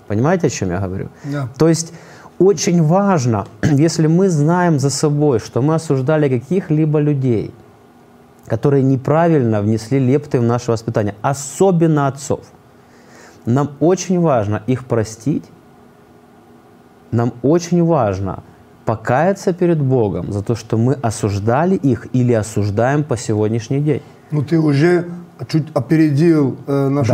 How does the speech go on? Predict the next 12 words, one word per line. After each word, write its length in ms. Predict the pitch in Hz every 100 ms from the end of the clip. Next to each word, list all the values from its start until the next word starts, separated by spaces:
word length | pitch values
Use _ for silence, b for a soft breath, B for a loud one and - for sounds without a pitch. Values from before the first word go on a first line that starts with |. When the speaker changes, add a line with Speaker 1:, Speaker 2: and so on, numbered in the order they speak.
| 147
Speaker 1:
Да, 40 |
Speaker 2:
тему 360 | 170 190 180 156
и 120 | 151
Speaker 1:
да. 80 | 151
Speaker 2:
начал, 500 | 165 160 156 143 143
э, 420 | 147 143 139 143
говорить 560 | 131 143 143 151 175 - -
о 360 | 151 151 147 139 B B
шагах 800 | - - 143 123 156 170 170 139 -
или 180 | 139 135
пути, 400 | - 135 - 104
Speaker 1:
Да. 160 | 104